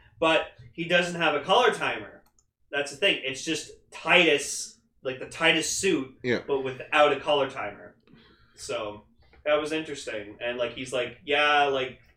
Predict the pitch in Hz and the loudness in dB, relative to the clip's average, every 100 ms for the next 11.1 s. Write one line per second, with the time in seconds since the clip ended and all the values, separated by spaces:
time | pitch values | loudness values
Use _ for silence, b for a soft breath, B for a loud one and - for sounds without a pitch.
0 | - 131 135 135 135 131 127 156 156 160 | -12 -4 -4 -2 -2 -2 0 2 4 2
1 | 160 160 - B B 131 135 156 139 131 | 2 2 -2 B B -4 -2 -2 -4 -8
2 | 120 - _ _ _ - - 196 185 180 | -14 -20 _ _ _ -8 -4 4 4 4
3 | 165 156 - 160 151 143 135 127 147 151 | 4 4 4 2 2 0 -4 -6 0 4
4 | 151 143 - 143 135 135 - - 113 104 | 6 6 2 -2 -2 -2 -4 0 4 4
5 | 120 139 - 120 120 120 123 120 123 123 | 6 6 4 -2 -4 -4 -6 -8 -6 -6
6 | 110 - 104 - - 120 104 95 92 156 | -6 -4 -2 2 4 6 6 8 8 8
7 | 139 - 127 113 104 107 110 110 113 117 | 6 2 -4 -6 -6 -6 -8 -6 0 4
8 | 113 120 117 101 101 - 104 98 85 - | 4 4 4 6 4 0 -8 -6 -6 -4
9 | 110 92 82 87 85 92 82 - 82 82 | 0 2 0 -4 -2 0 0 0 0 2
10 | 82 - - 92 87 87 82 82 78 82 | 0 -4 -6 -6 -4 -4 -4 -6 -6 -8
11 | - | -10